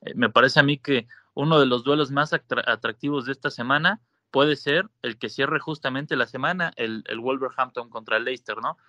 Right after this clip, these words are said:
Eh, el Leicester, si bien esta temporada está sufriendo a mitad de la tabla, ¿no? No es un equipo que, que esté compitiendo tanto, sigue siendo un gran plantel, y el Wolverhampton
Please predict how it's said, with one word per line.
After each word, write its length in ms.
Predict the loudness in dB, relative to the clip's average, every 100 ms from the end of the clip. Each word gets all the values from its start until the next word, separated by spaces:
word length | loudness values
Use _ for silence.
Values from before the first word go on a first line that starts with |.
| _ _ _ _
Eh, 260 | -2 0 2
el 140 | 2 4
Leicester, 460 | 2 2 0 0 _ _
si 240 | -16 -6 -4
bien 220 | -2 -2
esta 180 | -4 -6
temporada 760 | -6 -2 2 6 8 6 4 _ _ -12
está 320 | -10 0 0
sufriendo 680 | 0 -2 2 2 2 0 -2 -12 -8
a 80 | -6
mitad 280 | 4 6 6
de 100 | 6
la 100 | 6
tabla, 380 | 6 6 4
¿no? 180 | -2 -4
No 100 | -4
es 100 | -8
un 120 | -8
equipo 360 | -8 -10 -8 -8
que, 260 | -4 -6 -6
que 80 | -12
esté 220 | -4 -2
compitiendo 580 | -2 -4 -6 -2 -2 4
tanto, 460 | 4 4 2 -2 _ _ -20 -20 _
sigue 320 | 0 2 2
siendo 300 | 0 -2 -2
un 80 | -2
gran 180 | -4
plantel, 520 | -2 -4 0 -2 -2 -6 _ _ -8
y 220 | -2 0
el 100 | 2
Wolverhampton 880 | 4 4 2 0 -2 -2 -6 -6